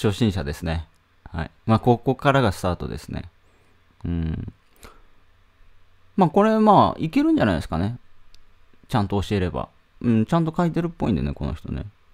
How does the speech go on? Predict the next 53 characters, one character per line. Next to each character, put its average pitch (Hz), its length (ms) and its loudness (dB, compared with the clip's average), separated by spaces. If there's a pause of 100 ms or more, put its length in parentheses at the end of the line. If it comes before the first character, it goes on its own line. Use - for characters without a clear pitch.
(220)
う 95 60 -2
ん。 90 580 -4 (1300)
ブ 135 100 6
ロ 165 80 8
グ 185 140 0
か 196 100 4
ら 180 140 4
の 104 160 4
流 98 180 4
入 98 160 4
っ 92 60 0
て - 80 -18
い - 40 -2
う - 40 -2
の 82 60 0
は 82 40 -4
す - 140 -8
ご 87 160 -2
い - 20 -2
っ - 20 -10
す - 140 -14
ね。 - 280 -10 (640)
お - 40 -2
め 90 100 0
で 78 60 -10
と - 80 -16
う - 20 -16
ご - 80 -18
ざ - 80 -18
い - 20 -20
ま 50 140 -20
す。 - 160 -20 (220)
は 73 120 -10
い。 - 60 -10 (1000)
ま 165 100 4
あ、 170 40 6
と 208 100 4
い - 20 6
う 226 80 4
こ 226 120 2
と 180 100 2
で、 113 340 2
ま 123 240 4
あ、 95 60 0
今 170 180 2
回 69 180 -6
ね、 104 220 -4
三 156 300 -2
百 107 200 -2
六 104 220 -2
十 143 160 0
五 139 140 2
日、 107 360 -2